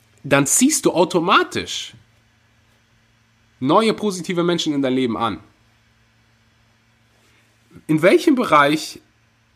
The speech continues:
in welchem Bereich im, in der Businesswelt, bezogen auf dein Business, ist Selbstbewusstsein für dich besonders wichtig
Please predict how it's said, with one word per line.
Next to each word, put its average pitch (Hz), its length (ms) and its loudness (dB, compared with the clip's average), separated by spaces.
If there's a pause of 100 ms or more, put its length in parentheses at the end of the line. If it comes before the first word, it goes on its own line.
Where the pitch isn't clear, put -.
(580)
in 156 140 -6
welchem 254 300 0
Bereich 147 520 0
im, 147 340 -2
in 139 140 -4
der 135 120 4
Businesswelt, 127 680 -2
bezogen 143 300 -2
auf 117 140 -2
dein 139 240 4
Business, 95 560 -8
ist - 500 -6 (680)
Selbstbewusstsein 127 1300 0
für - 160 -8
dich 123 200 -8
besonders 113 480 0
wichtig 107 480 -6